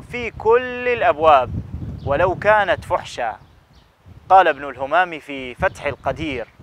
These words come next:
بعد ذكر أصناف ما لا يجوز من الشعر إنشاء:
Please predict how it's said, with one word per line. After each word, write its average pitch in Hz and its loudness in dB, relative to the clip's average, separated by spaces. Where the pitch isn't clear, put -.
بعد 127 0
ذكر 151 -4
أصناف 180 2
ما 233 4
لا 233 2
يجوز 185 -4
من 147 -6
الشعر 151 -6
إنشاء: 147 0